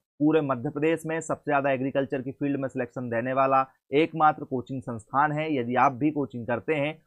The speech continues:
तो बहुत ही कम फीस में आप तैयारी कर सकते हैं एमपीपीएटी एग्जाम की।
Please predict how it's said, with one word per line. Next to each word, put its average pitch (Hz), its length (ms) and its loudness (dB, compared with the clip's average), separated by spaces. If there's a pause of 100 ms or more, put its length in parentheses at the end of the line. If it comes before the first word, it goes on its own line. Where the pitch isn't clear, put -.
तो 131 60 -8
बहुत 165 280 2
ही 185 60 -4
कम 175 180 0
फीस 165 320 -2
में 156 120 -4
आप 135 240 2
तैयारी 135 360 2
कर 151 160 -2
सकते 147 320 -6
हैं 143 140 -6
एमपीपीएटी 123 580 -6
एग्जाम 143 360 0
की। 160 280 -4